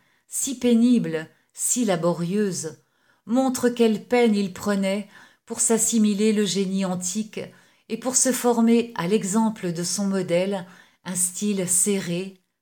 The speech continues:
précis, clair, naturel. L'un de ses conseillers, à ce moment,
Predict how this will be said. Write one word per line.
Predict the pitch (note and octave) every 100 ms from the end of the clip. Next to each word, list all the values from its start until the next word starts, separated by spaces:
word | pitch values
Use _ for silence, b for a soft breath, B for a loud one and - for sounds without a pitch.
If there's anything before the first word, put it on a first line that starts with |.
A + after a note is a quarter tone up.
| _
précis, | - A3 - - - F3+ F3+ F3+ _ _ _
clair, | - E3+ D#3+ E3+ E3+ E3 - _ _
naturel. | D#3 F#3 G3 G#3+ E3+ D#3 D3+ D#3 _ _ _ _ _ _ _ _ _ _ _ -
L'un | F3 G#3+
de | A#3+
ses | B3 A#3
conseillers, | A#3 A3+ - A3+ G3 G#3 A#3
à | -
ce | F#3+ -
moment, | G#3+ G3+ F3+ E3 G#3+ -